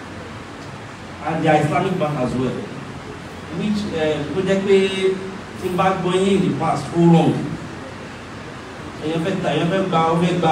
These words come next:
ó fẹ́ ra machine five million. Wọ́n wá ní wá gbà,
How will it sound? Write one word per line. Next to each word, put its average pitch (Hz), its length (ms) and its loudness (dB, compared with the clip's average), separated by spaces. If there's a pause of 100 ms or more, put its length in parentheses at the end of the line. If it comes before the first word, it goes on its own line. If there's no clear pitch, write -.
(120)
ó 156 120 2
fẹ́ 170 140 4
ra 165 100 6
machine 160 460 0
five 151 280 0
million. 143 280 -2 (720)
Wọ́n 175 140 -2
wá 175 100 6
ní 175 100 2
wá 175 180 8
gbà, 123 240 0